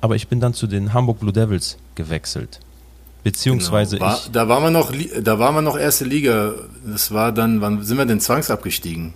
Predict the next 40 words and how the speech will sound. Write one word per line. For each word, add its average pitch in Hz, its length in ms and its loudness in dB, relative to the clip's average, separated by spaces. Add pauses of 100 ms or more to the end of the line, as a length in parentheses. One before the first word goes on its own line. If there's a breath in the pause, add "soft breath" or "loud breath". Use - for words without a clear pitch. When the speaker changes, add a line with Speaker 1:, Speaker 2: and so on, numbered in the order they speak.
Speaker 2:
mit 87 140 -8
den 87 180 -4
Devils? 80 540 -6
War 95 120 -4
das 127 180 0
das 107 260 0
Jahr 87 240 -2
dann 170 300 -2 (200)
oder 107 160 0
Speaker 1:
Das 104 100 2
war, 131 140 4
Speaker 2:
danach 82 220 -6
erst? 85 160 -6
Speaker 1:
nee, 127 180 6
das 110 180 2
war 120 200 4
wieder 110 160 4
so 101 80 -2
typisch 110 420 -2
Ben, 104 260 2
Digga. 80 300 -2
Ich - 220 -4
hab, 90 200 -2
äh, 92 440 2 (180)
ich - 200 -4
hab 117 180 0
mich, 107 360 2 (100)
sag - 260 -4
mal 95 100 0
schnell, 87 300 -2
ich - 120 -4
war 107 120 6
dann, 110 200 4
ich 104 120 -2
hab - 100 0
mich 113 100 -2
durchgerungen 110 500 0
zum, 95 380 -2
zu - 140 -2
den, 90 220 0